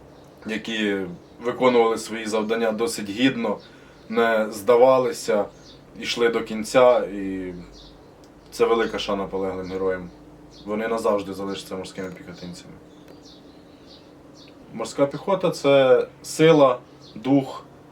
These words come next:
єдність. Тобто я, я <laughs> ні в одному реченні це не вкладу, я не розумію просто, які завдання неможливі для морської піхоти.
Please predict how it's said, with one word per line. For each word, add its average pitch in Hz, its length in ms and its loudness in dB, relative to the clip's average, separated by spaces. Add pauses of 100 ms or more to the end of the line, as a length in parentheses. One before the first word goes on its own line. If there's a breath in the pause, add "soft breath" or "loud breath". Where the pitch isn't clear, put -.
(140)
єдність. 110 840 -2 (360)
Тобто 110 380 -8 (300 loud breath)
я, 165 220 4
я 151 320 6
<laughs> 143 200 -6
ні 165 180 2
в 170 80 4
одному 165 340 6
реченні 156 340 4
це 135 140 -4
не 135 80 2
вкладу, 143 280 2
я 135 100 8
не 139 100 6
розумію 139 480 2
просто, 120 400 2 (280 loud breath)
які 120 260 0
завдання 131 720 4 (380 loud breath)
неможливі 143 600 6
для 120 180 2
морської 117 420 0
піхоти. 98 380 -8